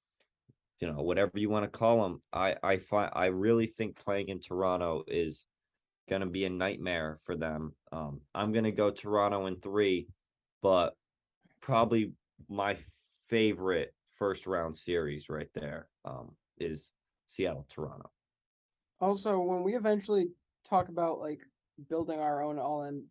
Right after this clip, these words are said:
Speaker 2: M L B teams or whatever, however we wanna do that, one of the most under talked about,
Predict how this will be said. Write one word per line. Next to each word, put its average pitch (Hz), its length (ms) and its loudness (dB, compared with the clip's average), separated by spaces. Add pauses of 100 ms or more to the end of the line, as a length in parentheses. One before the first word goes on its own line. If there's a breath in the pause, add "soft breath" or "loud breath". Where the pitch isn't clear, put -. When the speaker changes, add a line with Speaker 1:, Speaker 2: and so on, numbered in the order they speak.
Speaker 2:
M 143 160 -4
L 139 140 -6
B 139 160 -6
teams 139 420 -10
or 135 60 -8
whatever, 135 640 -8 (160)
however 196 360 4
we 165 60 0
wanna 143 520 0 (280)
do 139 200 -8
that, 135 240 -10 (800)
one 202 100 4
of 226 60 4
the 269 60 6
most 269 120 2
under 226 300 2
talked 175 320 2
about, 160 480 -2